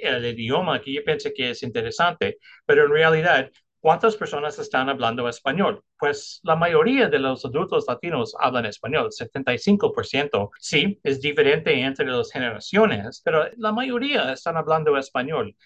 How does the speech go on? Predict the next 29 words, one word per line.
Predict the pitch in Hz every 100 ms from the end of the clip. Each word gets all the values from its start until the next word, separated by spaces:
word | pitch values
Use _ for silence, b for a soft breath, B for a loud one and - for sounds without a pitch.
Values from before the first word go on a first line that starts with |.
| b b
Pero | - 151
en | 139
el | 147
futuro | 135 143 - 175
yo | 131 139 156
pienso | 165 165
que | - 147
vamos | 123 131 127
a | 156
ver, | 139 135 135 -
uh, | 156 131 147
una | 139 131
disminución | 123 - 131 123 113 214 214
en | 156
el | 135
porcentaje | 139 127 - - 165 196 185 190
de | 131
latinos | 123 - 127 113 113 - B B
que | -
nacieron | 139 117 - 208 202
en | 147
los | 131 117
Estados | 110 127 123 -
Unidos | 139 202 135 127 -
que | -
van | 143 151
a | 160 143
hablar | 127 127 127
español. | 120 - 113 113 117 107